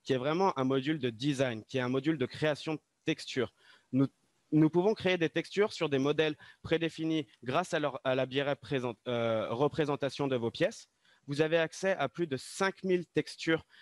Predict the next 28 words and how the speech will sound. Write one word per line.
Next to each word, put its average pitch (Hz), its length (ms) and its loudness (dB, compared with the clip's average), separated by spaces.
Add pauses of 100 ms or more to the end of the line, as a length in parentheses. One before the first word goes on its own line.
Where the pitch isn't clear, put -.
(140)
grâce 135 280 0
à 165 40 -2
une 143 80 -4
coopération 160 680 -2
avec 131 240 -2
la 131 100 0
société 127 400 -6
Substance - 720 -4
by 120 260 0
Adobe, 143 460 -2 (360)
qui - 60 -4
est 131 120 0
une 143 100 -2
société 156 360 0
française 160 480 0
spécialisée 160 880 -2 (520)
dans 143 160 2
la, 123 320 2 (360)
dans 143 180 2
le 139 120 4
design 160 640 0
de, 127 140 -6
euh, 117 440 0 (1040)
d'animation 165 800 0
et 131 100 0
de 120 120 -2
jeux 135 160 2
vidéo. 156 400 2